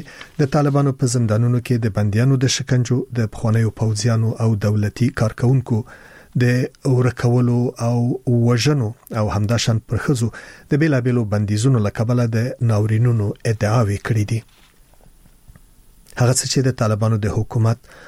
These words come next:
غبرګونونه یې پارولي دي او دا ادعاوې رد کړې دي. او له همدې امله یې د دوه زره څلرویشتم کال په اګوست میاشت کې افغانستان ته د ښاغلي بنټ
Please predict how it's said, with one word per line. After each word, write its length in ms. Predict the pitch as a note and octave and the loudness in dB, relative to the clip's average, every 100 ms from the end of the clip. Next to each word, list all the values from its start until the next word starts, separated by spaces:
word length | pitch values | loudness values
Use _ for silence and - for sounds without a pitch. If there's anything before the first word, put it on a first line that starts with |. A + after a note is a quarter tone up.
| - | -4
غبرګونونه 600 | C3 A#2 G#2 G#2 C3+ C3+ | 0 2 0 2 2 2
یې 80 | G2+ | 0
پارولي 480 | - G#2+ G#2+ G2+ G#2 | -2 -2 0 0 0
دي 160 | G#2 - A#2+ | -2 -2 0
او 80 | A#2 B2+ - - | 0 0 -6 -8
دا 280 | A2 A#2+ B2+ C3 C3 - | -4 0 0 0 -4 -4
ادعاوې 520 | G2+ G2+ A2 A2 G#2+ A2 - G#2+ | -2 0 2 2 0 -2 -2 0
رد 200 | A2+ - | -2 0
کړې 240 | D3+ A2+ G#2 | -2 0 -2
دي. 100 | A2+ - - - - - | -6 -12 -20 -20 -10 -2
او 100 | C3 | 2
له 100 | C3+ C3+ | 2 2
همدې 500 | C#3+ D#3 D3+ D#3 D3 | 2 2 2 0 2
امله 200 | D3+ D3+ | 2 4
یې 140 | D3 | 2
د 260 | B2+ B2 B2 | 2 -2 -2
دوه 120 | B2+ | -2
زره 200 | A#2+ A#2+ - | 0 -2 -2
څلرویشتم 500 | A#2 A2 A2 - B2+ | -2 -2 -2 0 0
کال 220 | - A#2+ - | 0 -2 -4
په 80 | - A#2+ | -6 -2
اګوست 320 | A#2 A#2+ A#2+ - | 0 0 0 0
میاشت 240 | C#3 B2+ - | 0 0 -2
کې 80 | A#2 - - - B2 | -6 -8 -16 -6 -4
افغانستان 500 | A#2 B2 A#2 - C3 | 0 0 0 0 0
ته 140 | C3+ B2 | 0 -2
د 180 | A2+ - | -2 -4
ښاغلي 400 | A#2 A#2 A#2 A#2+ - A#2 | -4 0 0 0 -2 0
بنټ 280 | E3 A2+ | 0 -2